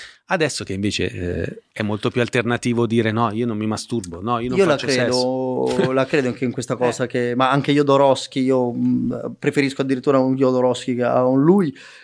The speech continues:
Speaker 2: ehm, che non deve essere assolutamente tarpato il sesso, perché comunque è il secondo chakra, è il chakra più forte che noi abbiamo. Cioè, se tu riesci a lavorare da, sulle parti basse e, e cogliere quell'energia là, perché poi,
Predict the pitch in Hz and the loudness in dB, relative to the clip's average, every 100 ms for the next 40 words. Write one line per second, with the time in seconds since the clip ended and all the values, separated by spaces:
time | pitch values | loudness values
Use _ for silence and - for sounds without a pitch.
0 | _ - 135 127 127 127 123 123 127 127 | _ 0 2 4 4 4 4 4 2 2
1 | 127 123 123 123 139 131 131 127 131 127 | 2 0 -2 0 2 2 2 2 2 0
2 | - 139 - - 139 139 147 143 139 127 | 0 0 0 2 2 4 2 0 2 0
3 | 135 123 - 104 104 104 - 104 - 113 | 0 -2 -2 -4 -4 -10 -6 -6 -4 -2
4 | 117 135 117 143 143 127 117 117 - 135 | 0 0 0 0 0 -2 0 -4 -2 -4
5 | 160 156 135 135 143 147 160 135 123 113 | 0 0 0 0 0 0 0 -2 -2 -4
6 | 139 123 123 117 117 123 117 113 110 113 | -4 -4 -8 -4 -4 -4 -4 -4 -4 -4
7 | 117 117 - _ - - 120 - 139 147 | -6 -8 -16 _ -8 -2 0 0 0 2
8 | 139 120 - 127 113 - 127 131 127 110 | 2 2 0 -2 -2 -2 -2 2 2 2
9 | 107 110 131 123 - 127 117 - 143 131 | 0 -8 -2 -2 -2 -4 -4 0 -2 -2
10 | 131 131 147 151 - - 165 160 - - | -6 0 0 0 -8 -6 -6 -8 -16 -20
11 | - - 143 135 123 127 135 131 - 147 | -20 -2 2 4 4 4 2 2 2 2
12 | 139 131 151 143 139 131 147 147 156 131 | 2 0 2 2 2 0 2 2 2 -2
13 | 123 139 135 151 135 - | -2 -2 2 0 0 -6